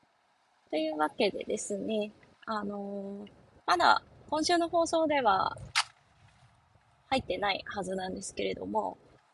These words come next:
えーと、先週の三連休の時に、私は実家に帰っておりました。なので、今日はそのことで、あの、ちょっとシェアをしようと思ってるんですけれども、まあ、そのことっていうかね、今ね、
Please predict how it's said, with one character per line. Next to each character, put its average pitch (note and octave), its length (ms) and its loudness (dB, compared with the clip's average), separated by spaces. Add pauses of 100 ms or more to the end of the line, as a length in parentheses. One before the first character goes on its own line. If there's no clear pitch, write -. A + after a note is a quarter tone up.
(140)
え F3+ 140 -2
ー F3+ 80 -8
と、 F3 580 -2
先 D4 240 0
週 D4 160 2
の C#4 140 -2
三 C#4+ 180 2
連 D4+ 220 4
休 D3+ 220 2
の - 160 -8
時 F#3+ 380 -4
に、 G3 380 -6 (460)
私 A3+ 320 -2
は G#3 320 2 (280)
実 G3+ 280 0
家 - 20 2
に C4 140 -2
帰 C4+ 160 4
っ A3+ 40 -2
て - 360 2
お G3 80 -4
り F#3 100 0
ま G3 180 -2
し - 140 -12
た。 F#3 300 0 (600)
な D4+ 60 2
の C4+ 120 2
で、 G3 320 0
今 C#4 180 4
日 - 20 4
は G#3+ 100 2
そ C4 140 -6
の C4+ 100 -2
こ C#4+ 140 -2
と G#3+ 260 4
で、 F#3+ 420 2 (160)
あ F#3+ 200 -8
の、 F3 340 -8
ち - 100 -4
ょ - 40 -2
っ - 20 -20
と - 100 -4
シ - 140 0
ェ F3 120 2
ア E3+ 40 -2
を F3 60 -4
し F3 140 -4
よ F#3 100 0
う - 20 -2
と F3 100 -6
思 F3 120 -8
っ F3 40 -10
て F#3 100 -6
る F3 100 -8
ん F3 40 -6
で F#3+ 80 -6
す - 120 -10
け G3+ 80 -6
れ G3 100 -4
ど A3 80 -4
も、 A3+ 300 -2 (280)
ま - 80 -4
あ、 - 20 -6
そ - 120 -2
の F#4+ 100 0
こ - 140 -12
と - 140 2
っ - 40 0
て - 140 -6
い D#3 60 0
う - 60 -4
か - 140 -2
ね、 - 100 -2 (500)
今 F4 260 0
ね、 F#3 320 -2